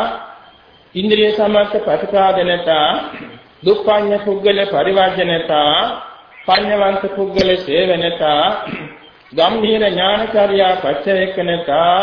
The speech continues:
තදදි මුත්තතා කියන කාරණා හතක් තියෙනවා. පරිපුච්ඡකතා කියන්නේ බණ ඇසීම. බණ ඇසීම,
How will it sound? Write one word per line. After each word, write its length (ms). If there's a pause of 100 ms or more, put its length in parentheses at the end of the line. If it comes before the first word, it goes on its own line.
(160)
තදදි 360
මුත්තතා 600
කියන 360 (1600)
කාරණා 460
හතක් 320
තියෙනවා. 440 (1300)
පරිපුච්ඡකතා 920
කියන්නේ 440
බණ 240
ඇසීම. 420 (840)
බණ 300
ඇසීම, 520